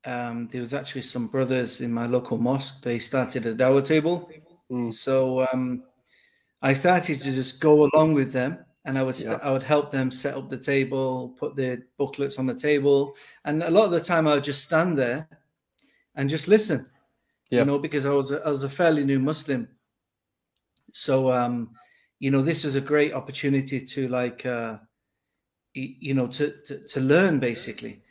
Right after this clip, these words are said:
Speaker 2: Mm-hmm.
Speaker 1: And, um, and, and, and I was on the, on the, I was doing Street Dawah for, for at least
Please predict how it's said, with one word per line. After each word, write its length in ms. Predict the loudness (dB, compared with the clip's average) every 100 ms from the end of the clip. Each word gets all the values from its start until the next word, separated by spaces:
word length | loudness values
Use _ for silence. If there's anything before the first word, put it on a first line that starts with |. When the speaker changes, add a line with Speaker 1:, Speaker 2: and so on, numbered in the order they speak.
| _
Speaker 2:
Mm-hmm. 480 | -2 -2 0 -2 -2
Speaker 1:
And, 380 | -2 0 0 2
um, 360 | 0 0 -2 -4
and, 160 | -4
and, 220 | -2 -2 -2
and 260 | -2 -2
I 20 |
was 180 | 0 4
on 100 | 4
the, 260 | 4 0 -4 -2
on 180 | 2
the, 320 | 2 2 0 -6 -20 _ -2
I 60 |
was 100 | -2
doing 140 | 0 -2
Street 420 | -2 -2 -2 0
Dawah 280 | -2 0 -2
for, 280 | -2 -6 -6
for 160 | -6 -6
at 100 | 0
least 540 | 0 0 -2 -10